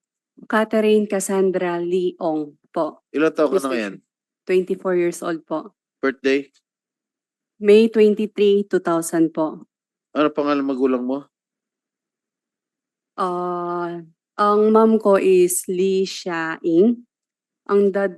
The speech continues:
Speaker 1: ko naman, I think, is Richard. Hindi ko
Speaker 2: You
Speaker 1: po
Speaker 2: think?
Speaker 1: hindi ko po alam yung full name ng dad ko kasi hindi ko po siya nakasama.
Speaker 2: Yung nanay mo?
Speaker 1: Lee Xia Ying.
Speaker 2: Lee?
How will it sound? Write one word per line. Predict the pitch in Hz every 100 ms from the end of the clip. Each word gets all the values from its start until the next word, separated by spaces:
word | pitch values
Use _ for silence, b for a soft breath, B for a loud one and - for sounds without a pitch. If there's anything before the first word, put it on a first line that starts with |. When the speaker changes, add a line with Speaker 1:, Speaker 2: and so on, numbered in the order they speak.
| _
Speaker 1:
ko | 202
naman, | 196 185 180 175 175
I | 175
think, | 180 170
is | 185 - - -
Richard. | 175 170 - 175 190 185 _ _
Hindi | - 185 180
ko |
Speaker 2:
You | 160 131
Speaker 1:
po | -
Speaker 2:
think? | 135 180 _ - _ _ _ _ _ _ _ _ _
Speaker 1:
hindi | 220 240
ko | 254 247
po | 254 254 247 240 233
alam | - 220 214
yung | 214 208
full | 202 202
name | 185 180
ng | 175 170
dad | 156
ko | - 165
kasi | 180 190
hindi | 180 180
ko | 170
po | 175
siya | - 180
nakasama. | 170 170 170 160 156 _ _ _ _ -
Speaker 2:
Yung | 143 156
nanay | 139 127
mo? | 113 104 110 - _ _ _
Speaker 1:
Lee | - 220 226 233 220
Xia | - - 185 170 170
Ying. | 170 151 151 _ _ _ _ _ _ _
Speaker 2:
Lee? | 110 120 143 170 196 185